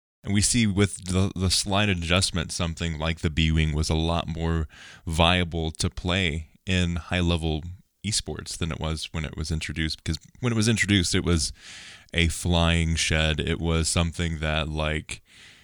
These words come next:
you would play with if you're going to play ab-, against your friends just for fun. Um, and now we're starting to see these strategies come forward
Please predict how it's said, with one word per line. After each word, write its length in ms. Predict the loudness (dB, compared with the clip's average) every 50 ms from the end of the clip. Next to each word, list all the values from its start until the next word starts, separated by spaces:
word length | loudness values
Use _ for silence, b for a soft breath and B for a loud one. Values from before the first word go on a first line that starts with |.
| B B B B B B _ _ -20 _
you 260 | -6 -4 -2 0 0
would 260 | 2 0 0 -2 -4
play 340 | -12 -8 -4 -2 0 0 0
with 340 | 0 0 -2 -2 -2 -4 -8
if 140 | -10 -8 -6
you're 100 | -6 -4
going 340 | -2 0 0 0 0 -2 -2
to 80 | -4 -6 -6 -4
play 220 | 0 0 2 2 0
ab-, 180 | -2 -4 -12 -14 _ _ _ _ _ _ _
against 380 | -4 -2 0 0 0 0 -2
your 80 | -2 -2
friends 460 | -2 0 0 2 2 2 0 -2 -4 0
just 260 | 0 0 0 0 0
for 120 | -2 -2
fun. 460 | 0 2 2 2 4 2 0 -4 -8 -10 -14 _ -20 _ -2
Um, 340 | -2 0 0 0 -2 -4 -4 -4
and 100 | -2 0
now 160 | 2 2 2
we're 80 | 2 2
starting 300 | 2 2 0 0 0 0 0
to 80 | 0
see 180 | 0 0 0 0
these 160 | 0 2 2
strategies 600 | 2 2 4 4 4 4 2 2 2 0 0 0
come 240 | 0 0 0 0 0
forward 720 | -2 0 2 2 4 4 4 4 4 4 4 4 2 2